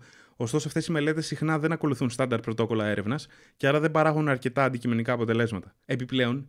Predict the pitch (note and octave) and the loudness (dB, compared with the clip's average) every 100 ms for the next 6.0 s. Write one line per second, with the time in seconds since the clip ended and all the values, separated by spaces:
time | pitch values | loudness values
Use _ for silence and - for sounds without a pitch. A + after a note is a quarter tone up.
0 | _ - C3+ D#3+ - D#3 - D3+ D3+ - | _ -2 0 0 0 -4 0 -2 -2 -4
1 | C3 C#3 C#3+ - C#3 C#3+ A2+ - A2+ B2 | -2 -2 -4 -4 -2 0 -2 -4 -4 -2
2 | C3 C3+ - B2 C3+ C3+ - D#3+ E3 D#3+ | -4 -4 -4 -2 -2 -4 -2 2 2 2
3 | C3+ C3 B2 A#2+ A2+ A2+ B2 A2+ A#2 A#2 | 2 0 -2 -6 -6 -4 -4 0 0 0
4 | A#2+ B2 A2 A2 A#2+ C#3+ G#2 - - - | -4 0 0 2 2 0 -4 -10 -10 0
5 | A#2+ A2 - A#2 G#2+ G#2 G2+ F#2+ G#2+ | 0 0 -6 -4 -2 -4 -4 -4 -6